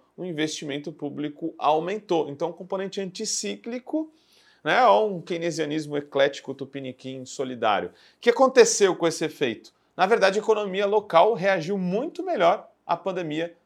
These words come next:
do que todos os outros municípios brasileiros. É uma reportagem do El País, bem bacana e interessante,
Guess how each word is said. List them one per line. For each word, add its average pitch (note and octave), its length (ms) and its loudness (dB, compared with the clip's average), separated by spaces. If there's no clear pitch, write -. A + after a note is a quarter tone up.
do D3 100 -14
que F3 140 -8
todos D4+ 600 2
os G#3+ 160 -4
outros F3 320 -4
municípios F3 720 -12
brasileiros. E3 580 4
É D3 100 0
uma G#3 140 -4
reportagem E3 640 4
do C#3+ 80 0
El D#3 100 4
País, D3 400 2
bem D#3+ 500 -6
bacana C3+ 380 -2
e C#3 40 -10
interessante, D3 640 -8